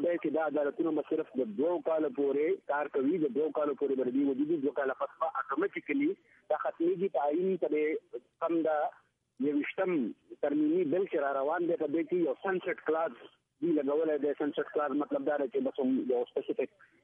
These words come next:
یو خاص میعاد یې ورته ورکړی دی چې دې میعاد نه پس به دا عدالتونه او دا قانون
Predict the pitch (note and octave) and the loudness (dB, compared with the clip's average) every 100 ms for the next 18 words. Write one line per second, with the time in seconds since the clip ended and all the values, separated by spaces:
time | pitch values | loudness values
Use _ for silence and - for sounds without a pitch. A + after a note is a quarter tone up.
0 | - B2+ E3 D#3+ - C#3 D#3 C#3+ C#3 C3 | -2 0 0 -2 0 0 0 0 0 0
1 | C3+ A#2+ C#3+ C3+ A#2 A#2+ C3+ C3+ C3 C3 | 0 0 0 0 0 0 0 0 0 0
2 | B2 - B2+ - B2 B2 B2 - - - | -2 -2 -4 -2 0 0 -2 -6 -16 -20
3 | - - B2 B2 B2 D#3 E3 E3 - - | -10 -4 0 0 0 0 0 -2 -6 -4
4 | B2+ C#3 C3 C3 C#3+ | -2 0 0 0 0